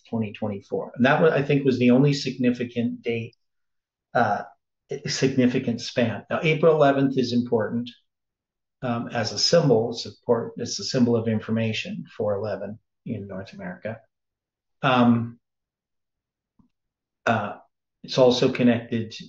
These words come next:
to, well, it's Heidi's birthday. So people would think that's not important, but she's already there in the lines. And, uh, so April eleventh,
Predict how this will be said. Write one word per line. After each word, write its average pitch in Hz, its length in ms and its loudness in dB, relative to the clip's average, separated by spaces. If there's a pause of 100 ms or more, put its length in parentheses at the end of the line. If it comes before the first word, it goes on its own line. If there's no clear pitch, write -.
(160)
to, - 340 -8 (220)
well, - 260 -18 (160)
it's - 120 -14
Heidi's 98 340 -4
birthday. - 520 -8 (220)
So - 340 -6 (1300)
people 104 220 -4
would 98 100 -10
think 117 180 0
that's 107 220 -2
not 110 160 0
important, 110 640 2 (100)
but - 260 -2
she's 123 240 0
already 117 400 6
there 113 280 2
in 113 200 -4
the 110 80 -2
lines. 101 760 -8 (240)
And, 101 380 -6
uh, 98 220 -6 (640)
so 143 240 -4
April 143 320 6
eleventh, 131 420 4